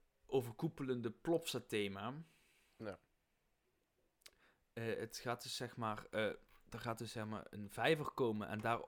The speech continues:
Speaker 1: wordt op aangesloten het Piet Piraat thema.
Speaker 2: Oké.
Speaker 1: Het is redelijk klein. Het, z-, het zijn een huisje of,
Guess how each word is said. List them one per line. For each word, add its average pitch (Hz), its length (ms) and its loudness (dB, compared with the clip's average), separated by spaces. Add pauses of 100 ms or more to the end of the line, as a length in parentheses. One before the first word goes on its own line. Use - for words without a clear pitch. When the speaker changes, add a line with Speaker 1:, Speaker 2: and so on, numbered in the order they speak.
(120)
Speaker 1:
wordt 110 340 -6
op 104 200 -4
aangesloten 117 720 2
het - 80 -18
Piet 113 220 -4
Piraat 104 400 -2
thema. 147 440 0 (1040)
Speaker 2:
Oké. 120 380 0 (220)
Speaker 1:
Het - 240 -4
is 120 220 2
redelijk 131 320 6
klein. 131 280 6
Het, 120 160 0
z-, - 40 -6
het 110 300 -2
zijn 131 220 2
een 127 100 2
huisje 113 600 2
of, - 640 2